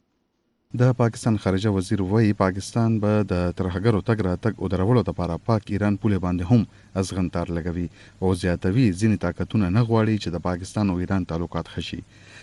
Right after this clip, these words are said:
قومي اسمبلۍ کې وینا په وخت خارجه وزیر شاه محمود قریشي ویلي دي چې پاکستان ایران سره د نهه سوه کیلومتره اوږده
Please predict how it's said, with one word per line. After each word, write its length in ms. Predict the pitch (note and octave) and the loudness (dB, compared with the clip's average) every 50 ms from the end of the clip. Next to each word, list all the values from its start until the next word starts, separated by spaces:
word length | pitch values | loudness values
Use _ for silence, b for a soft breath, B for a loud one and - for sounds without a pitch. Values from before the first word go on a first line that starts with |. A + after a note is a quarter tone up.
| B B - G2 | B B 2 2
قومي 240 | F#2+ F#2 F#2+ F#2+ F2+ | 4 4 4 2 0
اسمبلۍ 280 | - F#2+ F#2+ F#2 F#2+ F2+ | 0 0 0 2 0 2
کې 80 | G2 F#2+ F#2 | 2 2 2
وینا 180 | F#2 F#2+ F#2+ F#2 - F#2+ | 2 2 0 0 0 0
په 80 | F#2 | 0
وخت 180 | F#2 - - - - - | 0 -2 -6 -10 -4 -2
خارجه 300 | G2 F#2 F#2+ F#2+ B2 A#2 A2 | 0 0 2 2 4 2 4
وزیر 200 | G2 G2+ F2+ - | 2 2 0 0
شاه 140 | - G#2 G2+ G2 | 0 2 2 2
محمود 240 | F#2 F#2 F2 - - | 2 0 0 0 0
قریشي 300 | G2 G#2 G2+ - - G#2 | 0 0 0 0 2 2
ویلي 180 | A2 A2 A2 G#2 A2 | 4 4 4 4 4
دي 80 | A2 A2 - | 2 0 -2
چې 420 | - - - - - - - - D3 B2 C3+ | -8 -20 -20 -20 -20 -8 0 0 2 4 4
پاکستان 340 | C3+ B2+ C3 - - D3 B2 A#2 A2+ | 2 2 0 0 0 0 2 2 2
ایران 240 | A2 B2+ C3 C3+ B2+ - | 4 4 4 4 2 2
سره 240 | - A#2 A2+ A#2+ A#2+ A#2+ A#2+ A2+ A2 G2 F2+ | 0 0 2 2 2 2 2 0 0 0 0
د 100 | F#2 F2+ F#2 G2+ B2 | 2 2 2 2 2
نهه 240 | C3+ C3 A#2+ - - | 2 2 0 -2 0
سوه 240 | - F#2+ F2+ F2+ - - | -2 -2 -2 0 0 0
کیلومتره 480 | F#2 F#2 G2 A2+ A#2 - - A2 G#2 G#2 | 0 2 2 0 0 0 0 0 0 0
اوږده 760 | - - - - _ - - - G#2 G2 G2 G2+ A#2 G2 | -4 -16 -20 -20 _ -20 -12 -8 -8 -6 0 2 2 2